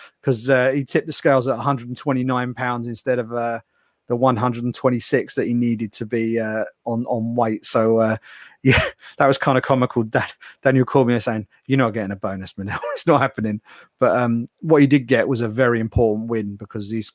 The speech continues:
U F C career hasn't really caught fire yet. Now he's off and running. So all in all, bloody good card, I thought. I thought, oh, you know, we had a lot of decisions as the night went on, but all good competitive fights, all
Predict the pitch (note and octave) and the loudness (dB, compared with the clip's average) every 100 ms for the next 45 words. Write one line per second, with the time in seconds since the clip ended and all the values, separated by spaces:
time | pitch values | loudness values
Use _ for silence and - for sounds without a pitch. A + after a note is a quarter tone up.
0 | _ C3+ B2+ - A#2 - A#2 A2+ A#2+ A#2 | _ -2 0 0 -4 -2 0 2 2 0
1 | A2 A2 A2 A#2+ A2+ - A#2+ A#2+ B2+ B2 | 0 -2 0 2 2 4 4 6 4 2
2 | - _ _ A#2+ B2+ B2 A2+ G2 _ _ | -2 _ _ -2 0 2 0 -4 _ _
3 | A2+ A#2 A2 - A2+ A2+ G#2 G2+ - A2 | -4 0 0 0 -2 0 -2 -2 -2 -2
4 | - _ _ _ _ _ _ _ _ _ | -4 _ _ _ _ _ _ _ _ _
5 | A#3 C4+ G#3+ B3 E3+ G#3+ A3 _ _ _ | 8 10 10 10 8 4 0 _ _ _
6 | _ _ G#3+ A#3+ G#3 A#3 - C#4 G3 D#3 | _ _ 0 2 2 0 4 6 8 6
7 | C3+ F3 G3+ A3+ F3 F#3+ F#3+ E3+ A3 A3+ | 4 6 6 6 4 4 4 4 2 2
8 | F3+ F#3 - _ F3 F#3 B3+ A3+ A3 A#3+ | 0 -2 -8 _ 2 6 6 4 -2 -4
9 | F#3+ F#3+ E3+ D#3+ D#3+ E3+ D3+ C3+ C3+ F3+ | -2 -2 -4 -4 -2 0 0 -2 -2 -2
10 | A3 _ _ _ _ - F#3 - _ - | -8 _ _ _ _ 0 0 0 _ 2
11 | B3 G#3+ - B3 F#3 - E3 C#3+ F#3 - | 4 2 0 2 2 0 -6 -4 -8 -10
12 | - C#3+ - E3+ C3+ G3+ | -10 -4 0 0 0 -2